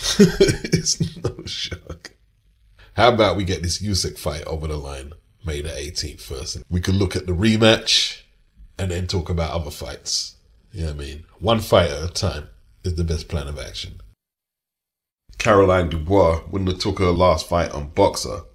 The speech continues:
if she knew she could fight for that vacant I B F title against the Dixon girl. She wouldn't have took the fight. Now, let's not get, you know, caught in some boxing linguistics.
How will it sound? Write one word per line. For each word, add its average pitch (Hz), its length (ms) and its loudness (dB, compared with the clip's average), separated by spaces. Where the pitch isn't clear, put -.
if 87 120 -2
she 101 260 -4
knew 87 400 -4
she - 180 -10
could 80 160 -8
fight - 280 0
for 92 80 -4
that 73 200 -4
vacant 85 420 -4
I 85 160 0
B 76 160 -6
F 82 200 -4
title - 480 -10
against 78 280 -6
the 80 60 -6
Dixon 78 500 -6
girl. - 300 -16
She - 140 -10
wouldn't 98 220 -2
have - 40 -6
took - 160 -8
the - 60 -12
fight. - 300 -10
Now, 78 100 -6
let's 110 180 -2
not 85 220 -2
get, 71 360 -6
you 87 100 -6
know, 76 260 -10
caught - 400 -6
in 80 100 -8
some 78 240 -6
boxing 65 420 -6
linguistics. - 800 -10